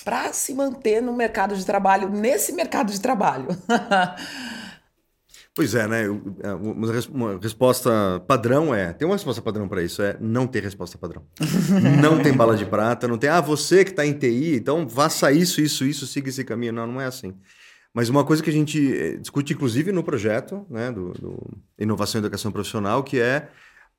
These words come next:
Speaker 2: ahn, como se colocar em interação com o mercado, se colocar em interação com os outros colegas de profissão, como se colocar em interação com o seu empregador, com seus clientes. Nessa interação, você começa a descobrir o que que é necessário.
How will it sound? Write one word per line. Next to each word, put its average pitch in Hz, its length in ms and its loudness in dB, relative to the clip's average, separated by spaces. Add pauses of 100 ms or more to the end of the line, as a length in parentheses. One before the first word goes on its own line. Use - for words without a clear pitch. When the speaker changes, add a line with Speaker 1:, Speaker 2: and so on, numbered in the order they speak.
Speaker 2:
ahn, 104 380 0 (200)
como 196 300 2
se 185 160 0
colocar 160 420 0
em 233 80 0
interação 135 500 -2
com 120 120 -10
o - 20 -6
mercado, 101 460 -6
se - 120 -8
colocar 110 320 -4
em 151 40 -2
interação 117 500 -4
com 107 180 -10
os 92 140 -8
outros 117 240 -2
colegas 101 460 -2
de 85 80 -12
profissão, 101 580 -6 (320)
como 127 160 -2
se 123 60 -4
colocar 127 260 0
em - 20 0
interação 120 540 -2
com 120 260 -2
o 139 60 0
seu 131 180 0
empregador, 107 720 0
com 117 100 -14
seus 92 200 -12
clientes. 101 480 -6 (440)
Nessa 170 460 4
interação, 135 440 2
você 147 80 -10
começa 165 240 -2
a - 20 -6
descobrir 151 380 -4
o 202 40 -6
que 196 80 -12
que 180 60 -6
é 156 40 -2
necessário. 104 520 -8